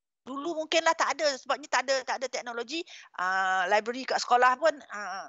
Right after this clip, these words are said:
you know, uh, tak berapa nak, tak berapa nak mem-, memberansangkan, <laughs> kan? Jadi m-, mungkin susah for us to do all the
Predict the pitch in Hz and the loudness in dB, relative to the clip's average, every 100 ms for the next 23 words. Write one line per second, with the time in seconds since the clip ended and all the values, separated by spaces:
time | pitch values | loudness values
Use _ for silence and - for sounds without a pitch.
0 | - 208 240 302 - - 104 92 87 76 | -14 -8 -4 -4 -6 -10 -8 -8 -8 -12
1 | - _ - 254 - 214 226 233 226 214 | -20 _ -4 2 2 4 2 4 -2 -2
2 | 175 - - - 214 143 208 214 - 214 | -6 -8 -20 -4 -2 0 2 2 2 -6
3 | 196 196 208 196 208 208 208 202 226 254 | -6 -10 -18 -14 -10 -2 2 2 2 0
4 | 208 202 214 330 - - - - 277 220 | -2 0 2 2 -2 -16 -20 2 4 4
5 | - - 226 240 - 302 285 339 381 349 | -2 -14 -8 -8 -4 -4 -4 -6 -4 -4
6 | 339 - 381 - 285 330 320 294 294 294 | -4 2 0 2 -2 -2 -4 -4 -2 -2